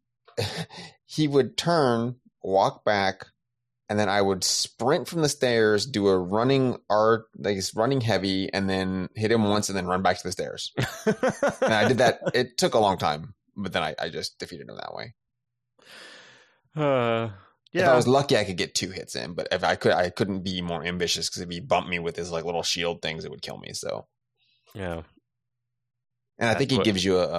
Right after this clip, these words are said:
Speaker 1: um, a, he gives you, I think, the first,
Speaker 2: The first
Speaker 1: um,
Speaker 2: Legion caliber.
Speaker 1: Legion call, yeah.
Speaker 2: Yeah, which I was like, "What do I do with this?" And then I was like, "Oh, I can't wait to get more of these." And boy, I think I've only gotten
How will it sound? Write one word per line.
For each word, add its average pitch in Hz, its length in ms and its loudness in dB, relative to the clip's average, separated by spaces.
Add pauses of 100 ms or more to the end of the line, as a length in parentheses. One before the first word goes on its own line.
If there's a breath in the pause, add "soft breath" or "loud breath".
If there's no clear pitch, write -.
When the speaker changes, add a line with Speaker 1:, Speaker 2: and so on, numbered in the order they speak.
Speaker 1:
um, 80 140 -10
a, 85 320 -10
he 92 140 -6
gives 101 260 -4
you, 101 100 4
I 92 80 4
think, 127 360 -4
the 107 80 0
first, 107 520 0
Speaker 2:
The 104 160 -2
first 92 280 0
Speaker 1:
um, - 20 -6
Speaker 2:
Legion 135 260 2
caliber. 90 220 0
Speaker 1:
Legion 90 460 -2
call, - 300 -10
yeah. - 200 -14 (280)
Speaker 2:
Yeah, 101 360 -4 (160)
which 101 200 -4
I 98 120 0
was 92 140 0
like, 87 220 -2
"What 85 220 -2
do 98 100 2
I 95 80 2
do 95 160 0
with 90 140 -2
this?" - 480 -4
And 90 160 -8
then 80 400 -8 (580)
I 87 140 -2
was 90 140 -6
like, 87 200 -6
"Oh, 123 120 2
I 104 80 2
can't 120 220 -2
wait 104 160 2
to 107 60 -4
get 98 140 0
more 104 220 2
of 85 100 -4
these." 78 360 -6 (100)
And 80 320 -8 (260)
boy, 113 260 -2
I 82 80 -6
think 110 180 -4
I've 110 120 -4
only 110 180 2
gotten 82 420 -4